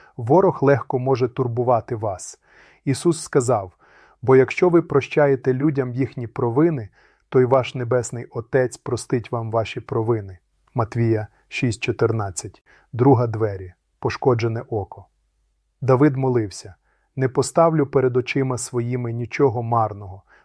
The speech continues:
Псалом сто один три. Якщо ми постійно наповнюємо очі нечистим змістом, наші серця та розум також будуть осквернені. Третя — двері, ігнорування молитви. Коли ми не молимося регулярно, легко втрачаємо духовну пильність.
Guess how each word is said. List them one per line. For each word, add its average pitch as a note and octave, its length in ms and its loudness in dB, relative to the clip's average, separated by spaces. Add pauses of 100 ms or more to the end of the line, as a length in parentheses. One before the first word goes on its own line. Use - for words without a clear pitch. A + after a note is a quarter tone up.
Псалом B2+ 400 0
сто - 240 2
один A#2+ 380 2
три. G#2 320 -8 (480)
Якщо C3 280 2
ми E3+ 140 4
постійно D#3+ 520 -2
наповнюємо C3 720 0
очі C#3 340 2
нечистим B2 600 -4
змістом, A#2+ 600 -4 (380)
наші C#3+ 280 0
серця C3+ 440 -2
та B2+ 180 -4
розум A#2+ 500 2
також C3 320 0
будуть B2 400 -4
осквернені. A2 680 -6 (400)
Третя — C3+ 380 0
двері, A#2+ 440 0 (440)
ігнорування B2+ 800 0
молитви. A#2 520 -10 (320)
Коли C3+ 220 4
ми C3+ 140 0
не C3 100 -4
молимося C3 600 -2
регулярно, B2 680 0 (340)
легко C#3 360 2
втрачаємо B2+ 640 -6
духовну A2+ 500 -6
пильність. G#2 640 -4